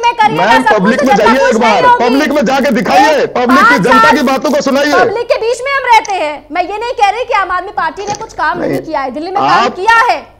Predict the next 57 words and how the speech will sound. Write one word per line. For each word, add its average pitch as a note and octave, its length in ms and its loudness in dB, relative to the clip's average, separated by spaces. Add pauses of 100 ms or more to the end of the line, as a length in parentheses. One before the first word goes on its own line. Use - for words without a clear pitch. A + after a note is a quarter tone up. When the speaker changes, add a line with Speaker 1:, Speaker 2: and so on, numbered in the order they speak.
(140)
Speaker 1:
मैं - 80 0
Speaker 2:
आप - 100 0
Speaker 1:
मानती F#3 140 0
Speaker 2:
लाइव B3+ 180 2
Speaker 1:
हूँ C4 80 0
काम A#4+ 80 4
Speaker 2:
दिखाइए G#3 220 2
Speaker 1:
किया F3+ 140 0
है। A#3 160 0
Speaker 2:
मैम। - 140 -4 (640)
हाँ। - 80 -4
Speaker 1:
दिल्ली F4 180 -6
में A4+ 140 -4
Speaker 2:
जी, - 60 -4
Speaker 1:
काम G#4+ 100 4
Speaker 2:
बिल्कुल, - 160 2
Speaker 1:
किया A4 120 4
है B5 60 4
आम B4+ 80 4
Speaker 2:
बिल्कुल, A#4 180 2
Speaker 1:
आदमी G4+ 140 -2
पार्टी F4 260 -2
ने, D#4+ 60 -10
मैं D#4+ 100 -6
मानती F4 340 -4
हूँ A#4 140 -6
कि - 60 -6
मैं D#4 100 0
Speaker 2:
धन्यवाद। F#4 260 0
Speaker 1:
दिल्ली G#4 220 -4
से G4 60 -2
ही G4 60 -6
आती C#4+ 280 -6
हूँ। C4 160 -14
Speaker 2:
जी। A#3 120 -8 (360)
Speaker 1:
लेकिन G#4+ 540 -4 (100)
Speaker 2:
जी, A#3+ 120 -4
जी, C4+ 220 -6
जी। - 200 -14
Speaker 1:
बड़े G4 260 -2
पैमाने E4+ 460 -2
पर C4 180 -10
नहीं B3 260 -16
किया, - 240 -20 (580)
बड़े F#4 260 -2
पैमाने G4 380 -2
पर F#4+ 140 -2
नहीं E4 140 -8
किया, G#4+ 120 -6
जो G#4 100 -4
बड़े F4+ 280 -2
वादे F#4 300 0
किए F#4+ 240 -10
वो F#4+ 200 0
पूरे F4+ 280 -6
नहीं C4+ 240 -12
किए। A#3+ 280 -20